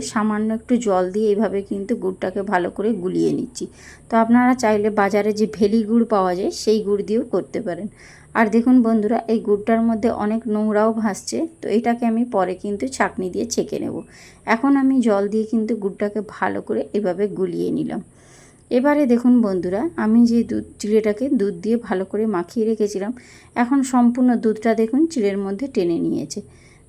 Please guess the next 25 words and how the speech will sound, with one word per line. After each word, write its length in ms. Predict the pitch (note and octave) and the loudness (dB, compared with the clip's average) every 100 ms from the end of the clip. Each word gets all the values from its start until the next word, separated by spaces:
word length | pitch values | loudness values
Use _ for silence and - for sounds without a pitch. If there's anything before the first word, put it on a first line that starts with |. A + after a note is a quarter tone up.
| A#3+ | 0
দেখতে 240 | B3+ C#4 | 0 2
পাচ্ছেন 320 | C4 A#3+ B3 B3 | 0 0 0 2
যে 140 | A#3 | 2
পরিমাণ 420 | A#3+ A#3+ A#3 A#3 A#3+ | 2 2 4 6 4
দুধটা 320 | A#3 G3 - G#3 | 4 0 -2 -2
ছিল, 240 | G#3+ A3+ B3 | 0 0 0
সেটা 280 | C4 G#3 G#3 | -2 -4 -4
কিন্তু 280 | F3+ F#3+ F#3+ - | -4 -6 -4 -4
এখন 300 | - F3 G3+ - | -6 -6 -6 -6
আর 140 | F#3 G3+ - | -4 -4 -6
একদম 380 | D#3 E3 E3 E3+ | -6 -4 -4 -2
নেই। 160 | - D#3 - - - - | -2 -4 -10 -20 -20 -2
তাই 160 | G#3+ A3+ | 2 4
এবারে 300 | A3 A3+ A3+ | 4 4 4
একটু 180 | A#3 A#3+ | 2 2
আবারও 360 | A#3 F3+ G3 A3 G#3 | 2 2 0 -2 -2
ভালো 160 | G3+ G#3 | -2 -2
করে 180 | G#3 A3 | -4 -6
হাতের 340 | G3+ F#3+ G#3 G#3 | -4 -4 -4 -4
সাহায্যে 340 | A3+ G3 - A#3 A#3 - - _ - - - - - | -4 -4 -4 -6 -6 -18 -20 _ -20 -20 -20 -20 -4
চামচ 320 | F#3+ G3+ G3+ - | 0 0 -2 -2
দিয়ে 180 | A3 D#4+ D4 | 0 2 2
মেখে 240 | G#3 - A#3 | 2 0 0
মাখিয়ে 400 | B3 F#4 A#3 A3+ | 0 -2 -2 0
নিলাম। 300 | A3+ A#3 | 0 2